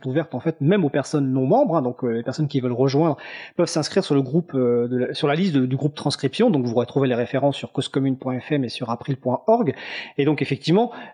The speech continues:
euh, nous encourageons à rejoindre, ne serait-ce par exemple que pour faire des relectures. Et par rapport aux gens dont tu parlais qui préfèrent lire plutôt que d'écouter, je connais des gens qui lisent l'émission Libre à vous de l'April, c'est-à-dire que <laughs> plutôt que de l'écouter en, en direct ou en podcast, préfèrent lire la transcription que tu réalises. Donc c'est un travail vraiment, euh,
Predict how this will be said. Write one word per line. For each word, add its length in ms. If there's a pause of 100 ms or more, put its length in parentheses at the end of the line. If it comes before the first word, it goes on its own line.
euh, 180
nous 280
encourageons 680
à 80
rejoindre, 580
ne 100
serait-ce 280
par 140
exemple 180
que 100
pour 200
faire 160
des 80
relectures. 540 (140)
Et 80
par 120
rapport 240
aux 120
gens 340
dont 120
tu 140
parlais 260
qui 120
préfèrent 220
lire 320
plutôt 200
que 100
d'écouter, 220 (220)
je 100
connais 240
des 160
gens 220
qui 680
lisent 540
l'émission 480
Libre 240
à 60
vous 160
de 80
l'April, 400
c'est-à-dire 400
que 160 (260)
<laughs> 240
plutôt 240
que 100
de 120
l'écouter 420
en, 80
en 260
direct 380
ou 80
en 60
podcast, 400
préfèrent 400
lire 240
la 80
transcription 540
que 100
tu 140
réalises. 340
Donc 120
c'est 100
un 80
travail 340
vraiment, 400
euh, 340